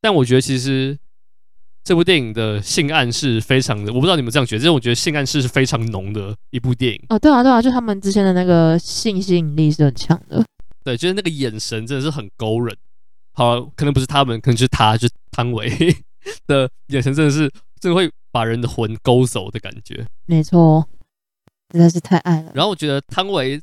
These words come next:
Speaker 1: 常常，因为其实在《分手决心》之前，我只有看过汤唯演的《色戒》，然后她真的很适合演那种内心有苦衷，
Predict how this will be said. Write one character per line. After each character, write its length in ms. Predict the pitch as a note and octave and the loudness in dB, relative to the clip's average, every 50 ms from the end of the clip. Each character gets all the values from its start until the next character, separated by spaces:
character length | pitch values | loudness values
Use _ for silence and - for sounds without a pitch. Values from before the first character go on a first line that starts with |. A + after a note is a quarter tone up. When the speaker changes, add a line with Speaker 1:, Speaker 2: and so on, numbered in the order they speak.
| - | -10
Speaker 1:
常 160 | - - C#3+ | -2 -2 -2
常， 220 | C3+ - D3 D3 G#3 | 0 0 0 0 2
因 80 | A3+ | 2
为 100 | G#3+ - - - | 2 0 -2 -6
其 180 | - - C#3+ | -4 2 4
实 120 | C#3 C#3+ C#3 | 4 4 6
在 180 | F#3 F3 D3+ | 6 4 4
《分 160 | D3 - E3 | 6 4 2
手 140 | D3+ C#3+ B2 | 4 4 4
决 100 | A2 A#2 | 4 4
心》 100 | A#2 A#2 | 2 2
之 120 | A#2 B2 C3 | 0 0 0
前， 120 | B2 A2+ | 0 0
我 80 | G#2+ G#2 | 0 0
只 120 | - C3+ | 2 2
有 60 | B2+ | 2
看 120 | - C#3+ C3+ | 2 2 -4
过 100 | C3 B2 | -2 0
汤 140 | - C3 A#2+ | 2 2 2
唯 80 | A#2 | 2
演 120 | A2+ G#2 G2 | 2 0 -2
的 80 | G2 - | -6 -8
《色 220 | - C#3 A2 G#2 | -4 -4 -4 -4
戒》， 180 | - - - A#2 - - | -6 -10 -12 -12 -12 -8
然 120 | A#2 A#2+ | -6 -6
后 40 | C3+ | -2
她 140 | D#3 E3+ F3 | -2 -2 -2
真 160 | - - F3+ | -2 -2 0
的 80 | F3 F3 | 0 2
很 220 | D3+ C3+ A#2+ A#2 | 2 2 0 0
适 200 | - - F#3+ E3+ | -2 0 0 2
合 160 | D3 C3 B2 | 2 4 2
演 200 | B2+ C3 B2 G#2+ | 2 2 2 2
那 100 | A2+ C3+ | 2 0
种 240 | B2 A#2+ G2+ E2+ - - - - - - - | 0 0 -2 -4 -6 -14 -18 -18 -18 -18 -10
内 180 | - D#3+ D#3+ C#3 | -2 0 0 0
心 160 | B2+ D3 C#3 | 2 0 2
有 120 | B2 B2 B2 | 2 2 2
苦 240 | - A#2+ A2+ A2+ A#2+ | 0 -4 -8 -8 -8
衷， 320 | - - A#2 G#2 G#2 A2 | -4 -4 -4 -4 -4 -8